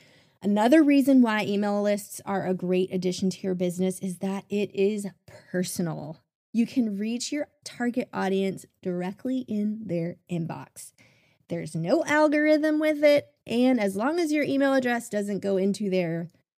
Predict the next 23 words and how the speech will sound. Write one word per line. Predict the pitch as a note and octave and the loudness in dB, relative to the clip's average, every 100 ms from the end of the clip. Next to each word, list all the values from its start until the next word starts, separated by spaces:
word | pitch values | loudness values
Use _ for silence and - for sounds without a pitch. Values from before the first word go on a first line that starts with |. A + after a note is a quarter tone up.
| _ F#3 | _ -2
junk | F#3+ C#4 C4+ | 2 4 4
mail | A#3 G#3+ G#3+ | 0 0 0
or | G#3 F3 | 0 -2
promotions | - F3+ G#3+ A3 G3+ | -4 -2 -2 -2 -4
tab, | - G#3+ G3+ G3 G3 G3+ _ _ - | -4 -2 0 0 -2 -8 _ _ -6
it's | A3 G#3 | -6 -4
going | A3+ A3+ | -4 -2
to | G#3+ | 0
land | G3+ F#3+ F3+ | 0 -2 -2
in | F#3+ | 0
their | F#3 F3 | 0 0
inbox | F3+ E3+ E3+ E3+ - - | -2 -2 -4 -8 -14 -18
chronologically. | - F#3+ G3 G3+ F#3 F3 E3+ D#3 D3+ - - - - _ _ _ _ _ _ _ | -10 -6 -4 -2 -2 -4 -4 -6 -10 -14 -18 -18 -20 _ _ _ _ _ _ _
So | - G3+ F3+ F3 | -4 0 2 2
more | F3 G#3 | 2 0
people | G#3 A#3 - A3+ | -2 -4 -4 -6
are | A3 A3+ | -4 -4
more | F#3+ F3 | -4 -4
likely | C#3 D3+ - E3 F#3+ - | -8 -10 -8 -6 -6 -8
to | C4+ | -8
see | B3+ - G4+ | -6 0 2
it. | - - - - _ _ _ _ _ _ - | 0 -4 -12 -12 _ _ _ _ _ _ -8
Your | G#3+ G#3+ | -6 -6